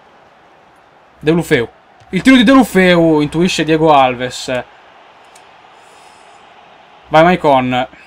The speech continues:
l'ex. C'è Polnardi però. Va Maicon, il tiro, la parata di Nardi!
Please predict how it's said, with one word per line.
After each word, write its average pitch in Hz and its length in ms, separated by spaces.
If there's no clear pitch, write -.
l'ex. 143 640
C'è 151 140
Polnardi 123 560
però. 110 260
Va 131 140
Maicon, 233 600
il 262 180
tiro, 339 400
la 320 120
parata 294 260
di 285 120
Nardi! 185 540